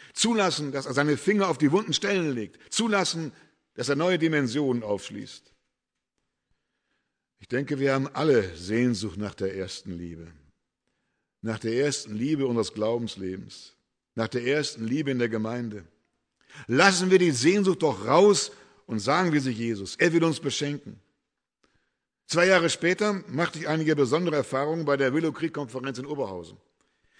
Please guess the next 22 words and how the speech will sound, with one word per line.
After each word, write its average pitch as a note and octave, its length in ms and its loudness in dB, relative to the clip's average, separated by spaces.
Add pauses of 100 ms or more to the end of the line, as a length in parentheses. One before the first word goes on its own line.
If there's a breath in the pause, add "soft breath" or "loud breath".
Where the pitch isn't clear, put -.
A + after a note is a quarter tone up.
(220 soft breath)
Ging G3+ 200 4
es D#3+ 100 4
in E3 140 4
Selbitz F3 580 4
mehr F#3 340 0
um D#3 120 0
meine C#3+ 180 4
persönliche C3+ 680 2
Beziehung A#2 480 -4
zu G#2+ 100 -10
Jesus, B2+ 540 -4 (960)
ging C#3+ 180 2
es C3 100 2
bei A#2 220 4
Willow F3 240 4
Creek, C#3+ 500 -2 (300)
bei A2 100 -2
der B2+ 120 0
Konferenz, B2+ 760 -4 (300 soft breath)
um G#2+ 100 -4
meine A2+ 180 2
Leiterschaft. G#2+ 760 -4